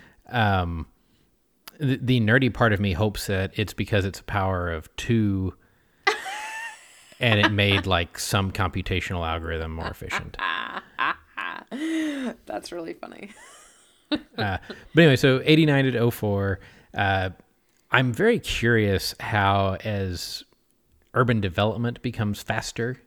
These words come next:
Speaker 2: Mm-hmm.
Speaker 1: how this index becomes biased in certain locations. Like, these were trees, now they're houses. It's always going to show up very dry.
Speaker 2: Very dry, right, yeah, exactly. I wondered that too. And it's like, do they just not count that? Do they?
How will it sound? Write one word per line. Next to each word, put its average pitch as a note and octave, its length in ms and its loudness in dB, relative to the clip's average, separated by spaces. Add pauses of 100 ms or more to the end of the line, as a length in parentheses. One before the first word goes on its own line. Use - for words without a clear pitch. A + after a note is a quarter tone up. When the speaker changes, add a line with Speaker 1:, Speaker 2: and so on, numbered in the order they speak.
Speaker 2:
Mm-hmm. E3+ 460 -12 (420)
Speaker 1:
how A2+ 340 0
this G#2+ 300 -4
index G2 440 -6
becomes F#2 520 -8
biased E2+ 580 -6
in F2 100 -12
certain G2+ 300 -8
locations. F2+ 720 -10 (380)
Like, G2+ 240 -2
these A#2+ 340 0
were C3+ 200 2
trees, A2 440 -2
now G2+ 160 -2
they're G2 140 -2
houses. F2+ 680 -4
It's - 160 -6
always G#2 380 -2
going F2+ 220 -6
to E2 60 -10
show - 220 -4
up E2+ 140 -6
very F2 260 -6
dry. - 420 -12
Speaker 2:
Very F#3 220 -6
dry, D#3+ 380 -10
right, D#3+ 340 -6
yeah, D#3+ 220 -8 (160)
exactly. E3 580 -12
I F3 180 -12
wondered E3+ 260 -12
that - 180 -14
too. C#3+ 280 -14
And D#3 140 -12
it's D#3 140 -14
like, E3 160 -10
do D3 80 -16
they D3+ 80 -8
just D#3 240 -16
not - 200 -16
count G#3+ 300 -8
that? F3+ 440 -8
Do D3+ 120 -14
they? D3 280 -10